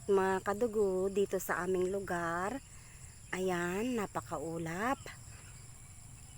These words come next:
As usual, andito na naman kami sa aming lungga, mga kadugo,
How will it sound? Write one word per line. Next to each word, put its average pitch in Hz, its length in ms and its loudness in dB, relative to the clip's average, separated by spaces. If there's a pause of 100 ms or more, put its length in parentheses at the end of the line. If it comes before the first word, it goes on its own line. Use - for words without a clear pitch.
(3750)
As 175 240 -2
usual, 320 1040 12 (1500)
andito 214 480 8
na 208 160 10
naman 202 240 8
kami 196 720 10 (1040)
sa 262 560 12 (320)
aming 285 720 10
lungga, 254 640 10
mga 208 320 2
kadugo, 220 880 4